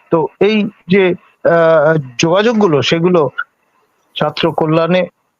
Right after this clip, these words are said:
এবং শিক্ষার্থীদের, আহ, যে, আহ, কল্যাণ সেটি নিশ্চিত করবার জন্যে, আহ, তিনি যদি,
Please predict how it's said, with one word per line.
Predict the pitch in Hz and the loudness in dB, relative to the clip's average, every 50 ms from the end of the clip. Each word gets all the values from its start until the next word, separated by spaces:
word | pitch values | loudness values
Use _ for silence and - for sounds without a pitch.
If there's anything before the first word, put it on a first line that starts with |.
| _ _ _ _ _ - | _ _ _ _ _ -6
এবং | 180 185 190 175 151 - - - _ _ _ _ _ _ - | -2 -2 0 -2 -2 -4 -8 -14 _ _ _ _ _ _ -8
শিক্ষার্থীদের, | - - - 160 - - 214 190 - - 151 110 - - _ _ _ _ _ _ _ _ - 156 156 151 131 | -6 -4 -4 -4 -2 -4 -4 -2 -2 -4 -4 -4 -8 -14 _ _ _ _ _ _ _ _ -4 -2 -2 -2 -2
আহ, | 127 - - 147 143 143 139 135 135 127 - 135 131 | -4 -4 -2 0 0 0 2 2 0 0 0 -2 -2
যে, | 123 143 143 135 123 117 - _ _ _ _ _ _ _ - | 0 0 0 0 0 -2 -6 _ _ _ _ _ _ _ -4
আহ, | 117 131 131 131 131 127 123 - - | -2 0 2 2 2 0 0 -2 -2
কল্যাণ | - 175 175 180 - 165 127 - | -2 0 0 2 2 0 0 0
সেটি | - - - 160 151 170 156 | -2 -2 -2 -2 0 0 0
নিশ্চিত | 151 165 156 - - 170 185 | 0 0 0 0 -2 -2 0
করবার | 175 175 170 160 175 196 165 170 - - _ _ _ _ _ _ 135 | 0 0 0 0 0 0 0 -2 -4 -8 _ _ _ _ _ _ -2
জন্যে, | 131 165 170 165 156 143 120 | -2 0 0 0 0 0 -2
আহ, | 110 - _ _ _ _ _ - 139 143 139 135 135 | -4 -8 _ _ _ _ _ -4 -2 0 0 0 -2
তিনি | - 160 143 147 139 | -2 -2 -2 -2 0
যদি, | 135 147 135 139 139 135 | -2 0 0 2 0 0